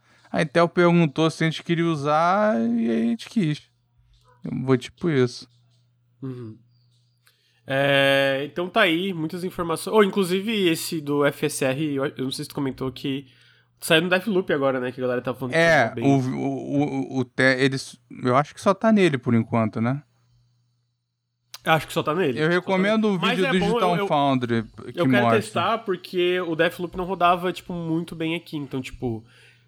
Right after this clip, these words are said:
Speaker 2: eu,
Speaker 1: É.
Speaker 2: funciona na minha placa, né? A mil e oitenta, mil e oitenta Ti.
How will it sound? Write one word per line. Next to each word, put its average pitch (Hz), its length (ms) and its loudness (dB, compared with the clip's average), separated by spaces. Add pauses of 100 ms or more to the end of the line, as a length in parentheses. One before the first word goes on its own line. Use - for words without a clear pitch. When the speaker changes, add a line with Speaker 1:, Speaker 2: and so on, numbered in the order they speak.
Speaker 2:
eu, 180 260 2
Speaker 1:
É. 220 140 -2
Speaker 2:
funciona 294 380 0
na 214 60 2
minha 180 140 0
placa, 135 360 0
né? 123 220 -2 (140)
A 127 80 0
mil 131 120 0
e 131 40 2
oitenta, 131 320 -4 (360)
mil 120 100 -2
e - 20 2
oitenta 123 320 -2
Ti. 117 180 -2